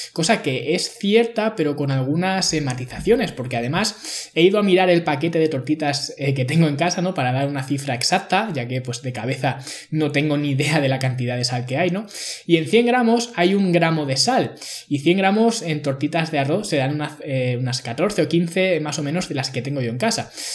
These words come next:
Entonces, eso realmente no es mucha sal. Ahora, si comparas el contenido calórico, eh, con el contenido de sal, entonces sí, porque las tortitas de arroz, pues, tienden a ser muy bajas en, en calorías. Entonces, si comparas calorías y sal,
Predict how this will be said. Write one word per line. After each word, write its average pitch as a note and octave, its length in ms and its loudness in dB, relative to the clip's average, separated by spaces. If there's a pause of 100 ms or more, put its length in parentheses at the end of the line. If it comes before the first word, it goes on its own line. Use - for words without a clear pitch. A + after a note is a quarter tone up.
Entonces, D3 580 2
eso A#3 220 2
realmente G#3 460 4
no F#3+ 100 2
es F3+ 140 -2
mucha E3+ 260 0
sal. F3 320 0
Ahora, D3+ 360 2 (320)
si - 240 2
comparas D#3+ 520 2
el G#3 220 2
contenido E3+ 560 2
calórico, D#3 760 2
eh, C3+ 240 0
con C3+ 160 2
el C3 100 0
contenido C3+ 440 -2
de E3+ 100 4
sal, F3+ 320 2 (320)
entonces D3 480 2
sí, C4+ 160 2
porque C3+ 220 -4
las B2 140 -4
tortitas D#3 420 0
de E3+ 60 6
arroz, F3+ 300 2 (300)
pues, C3+ 160 -4
tienden D#3+ 300 2
a D#3 40 0
ser D3+ 140 -2
muy D#3 160 2
bajas C#3+ 320 -2
en, B2 260 -2
en B2 120 -6
calorías. A#2+ 420 -2
Entonces, C3+ 500 -2
si - 160 0
comparas C#3+ 440 -2
calorías D3 420 -2
y D3+ 60 2
sal, D#3+ 300 0